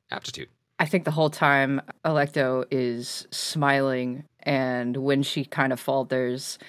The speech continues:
Speaker 2: she says, "Oh, that's very good, that's very good. But remember, you gotta watch your feet, where your feet are at,
Speaker 1: I
Speaker 2: right? You don't wanna
Speaker 1: know, I
Speaker 2: slip."
Speaker 1: just, uh
Speaker 2: I know, you get very excited.
Speaker 1: Mm.
Speaker 2: And then she, uh, she kinda ruffles her hair a little bit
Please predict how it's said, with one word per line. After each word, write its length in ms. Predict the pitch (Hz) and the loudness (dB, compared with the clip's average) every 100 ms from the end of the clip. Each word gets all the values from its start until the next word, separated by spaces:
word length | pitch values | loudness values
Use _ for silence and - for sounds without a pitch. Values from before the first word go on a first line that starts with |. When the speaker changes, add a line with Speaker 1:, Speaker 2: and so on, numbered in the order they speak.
| - - - - - | -18 -16 -14 -12 -10
Speaker 2:
she 180 | - - | -10 -12
says, 240 | - 151 | -12 -12
"Oh, 80 | - 151 | -10 -6
that's 200 | 151 156 | -6 2
very 240 | 185 208 | 4 4
good, 180 | 208 185 | 2 -2
that's 160 | 143 - | -4 -4
very 180 | 165 185 | -6 -2
good. 220 | 247 180 | -4 -2
But 140 | 139 | -4
remember, 440 | 165 175 240 359 214 | -2 0 2 2 2
you 140 | 139 | -2
gotta 220 | - 214 | -4 -6
watch 380 | 285 311 330 - | -2 0 -2 -2
your 120 | 302 | -4
feet, 680 | 277 - 330 339 - - - - | -4 -8 -4 -4 -6 -12 -14 -4
where 180 | 190 | -2
your 220 | 202 196 196 | 0 0 -2
feet 340 | - 269 - | -4 -8 -4
are 80 | 160 | -4
at, 220 | 135 117 - - 151 | -2 -4 -6 -14 -6
Speaker 1:
I 40 | |
Speaker 2:
right? 400 | 151 175 359 - | -2 0 0 2
You 60 | 196 | 2
don't 140 | 214 | 4
wanna 160 | 240 254 | 4 2
Speaker 1:
know, 60 | |
I 40 | - | 2
Speaker 2:
slip." 400 | 320 156 143 - | 4 6 4 0
Speaker 1:
just, 100 | - 120 | -20 -16
uh 320 | 120 127 120 113 - _ _ _ _ _ _ | -14 -12 -14 -16 -20 _ _ _ _ _ _
Speaker 2:
I 80 | - | -10
know, 100 | 147 | -2
you 140 | 151 131 | -2 0
get 120 | 135 | -2
very 280 | 135 160 170 | 2 4 4
excited. 500 | 151 - 127 - 120 - _ | 0 -4 -8 -10 -18 -18 _
Speaker 1:
Mm. 560 | 104 98 92 87 90 95 110 - _ _ _ _ _ _ 147 | -12 -10 -12 -12 -14 -14 -18 -20 _ _ _ _ _ _ 0
Speaker 2:
And 100 | 143 | 2
then 100 | 143 | 2
she, 300 | - 147 135 | 2 2 4
uh, 220 | 131 131 | 4 2
she 120 | 147 | 0
kinda 180 | 180 156 | 0 4
ruffles 360 | 147 147 156 151 | 4 2 0 -2
her 100 | 127 | -2
hair 260 | 156 147 | 0 0
a 60 | 139 | 2
little 200 | 143 139 | 0 0
bit 340 | 139 143 139 | 2 2 0